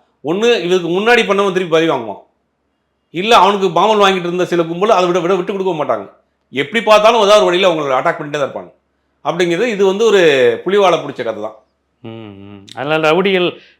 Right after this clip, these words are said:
Speaker 2: ஆரம்பத்துல தேர்ந்தெடுத்த வாழ்க்கையே அவங்களுக்கு
Speaker 1: வேற வழி கிடையாது.
Speaker 2: எண்டு காடை போட்டுருது.
Speaker 1: எண்டு காடை போட்டப்ப நாகேந்திரன் கொலை வழக்குல, நாகேந்திரன்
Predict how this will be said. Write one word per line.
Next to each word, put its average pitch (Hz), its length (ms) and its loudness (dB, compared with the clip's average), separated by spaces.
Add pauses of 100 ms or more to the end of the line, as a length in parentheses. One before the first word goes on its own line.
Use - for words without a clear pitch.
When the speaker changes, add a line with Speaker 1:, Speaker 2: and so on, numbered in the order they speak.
Speaker 2:
ஆரம்பத்துல 185 500 4
தேர்ந்தெடுத்த 175 480 -2
வாழ்க்கையே 175 420 2
அவங்களுக்கு 156 420 0
Speaker 1:
வேற 202 180 4
வழி 202 200 4
கிடையாது. 165 300 2
Speaker 2:
எண்டு 165 140 0
காடை 151 180 2
போட்டுருது. 123 320 -8
Speaker 1:
எண்டு 185 160 -2
காடை 160 180 2
போட்டப்ப 123 400 -2
நாகேந்திரன் 156 520 -2
கொலை 139 180 -2
வழக்குல, 127 320 -2 (120)
நாகேந்திரன் 139 600 -4